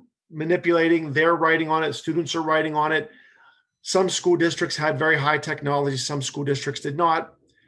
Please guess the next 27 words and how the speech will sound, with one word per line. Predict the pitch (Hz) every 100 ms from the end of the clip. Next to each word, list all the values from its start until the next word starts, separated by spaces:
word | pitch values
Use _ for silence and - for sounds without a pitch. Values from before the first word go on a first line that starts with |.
| _ _ _ _ _ -
Um, | 165 165 160
there | 151 208
was | 208
a | 175
chance | 131 185 185
to | - 165
really | 165 180 175
get | 143 165 -
an | 165 147
engaging | 147 127 160 160 147 151
experience | 127 - 160 156 139
for | -
the | 135
students. | - 151 135 135 - - _ _ _ _ _ _ _ _ -
However, | 156 180 208 185 147
if | 139 -
you're | 180
teaching | 185 185 175
early | 190
childhood | 175 180 170 160
special | - 170 160 180
ed | 185 165
and | 151 139
those | 160 151 - _ _
children | - 202 190 151
are, | 143 139 - _ -
um, | 156 139 139